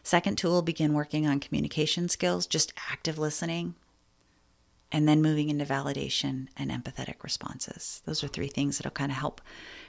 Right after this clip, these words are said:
break that fear cycle. Okay, that's it today. I think this podcast is, yep,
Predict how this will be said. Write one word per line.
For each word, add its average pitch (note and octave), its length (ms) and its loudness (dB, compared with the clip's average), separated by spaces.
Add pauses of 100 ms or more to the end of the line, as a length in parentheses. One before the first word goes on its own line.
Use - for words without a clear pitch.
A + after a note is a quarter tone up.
(100)
break D#3+ 280 -2
that F#3 180 0
fear G#3 180 0
cycle. - 480 -2 (1000)
Okay, C#4+ 300 6 (300)
that's G#3 240 4
it - 100 0
today. E3+ 400 2
I F#3+ 80 0
think - 680 -2
this G3 140 2
podcast - 760 2 (100)
is, E3+ 520 4
yep, F#3+ 360 4